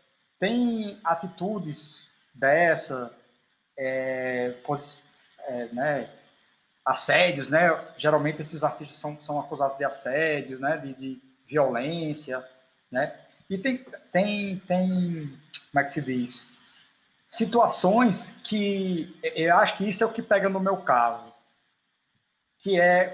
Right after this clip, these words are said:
quando um evento desse ou uma fala de um cara desse, como é o caso do Roger, que é no caso são falas, né? Transcende a arte dele, sabe? Então,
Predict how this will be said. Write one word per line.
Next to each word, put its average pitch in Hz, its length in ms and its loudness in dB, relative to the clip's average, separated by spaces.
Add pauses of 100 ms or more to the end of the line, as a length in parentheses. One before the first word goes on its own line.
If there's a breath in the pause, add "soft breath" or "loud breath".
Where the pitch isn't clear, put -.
quando 247 220 2
um 254 160 0
evento 180 460 0
desse 139 420 -4
ou 160 80 0
uma 165 200 0
fala 147 440 0
de 143 100 -10
um 135 120 -10
cara 123 300 -4
desse, 151 360 -6
como 135 140 -8
é 123 40 -4
o 123 40 -6
caso 131 260 -2
do 127 80 -10
Roger, 135 420 0
que - 60 -10
é 123 40 -8
no 123 80 -10
caso 123 220 -4
são 123 120 -10
falas, 139 520 0
né? 127 160 -10 (960)
Transcende 247 640 4
a 247 60 8
arte 226 320 4
dele, 135 420 -6 (1700)
sabe? - 460 2
Então, 208 600 -2